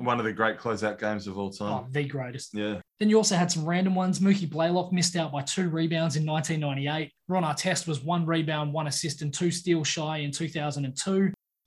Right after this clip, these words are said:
Speaker 2: Andrei Kirilenko missed out by two assists and two blocks in two thousand and six.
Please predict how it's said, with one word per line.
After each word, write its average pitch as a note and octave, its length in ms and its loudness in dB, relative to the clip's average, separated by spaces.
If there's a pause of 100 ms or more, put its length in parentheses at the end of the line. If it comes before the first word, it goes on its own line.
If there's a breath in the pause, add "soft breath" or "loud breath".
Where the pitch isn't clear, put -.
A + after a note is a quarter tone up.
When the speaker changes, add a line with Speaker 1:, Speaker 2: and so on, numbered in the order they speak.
Speaker 2:
Andrei F3+ 220 2
Kirilenko F3+ 580 2
missed F3 220 2
out E3 160 2
by D3+ 100 -2
two F3+ 260 0
assists - 400 -4
and D3 100 -4
two D#3+ 200 -2
blocks D3+ 320 -6
in D3 60 -6
two D#3 180 -4
thousand D3 280 -4
and C#3+ 80 -4
six. - 380 -8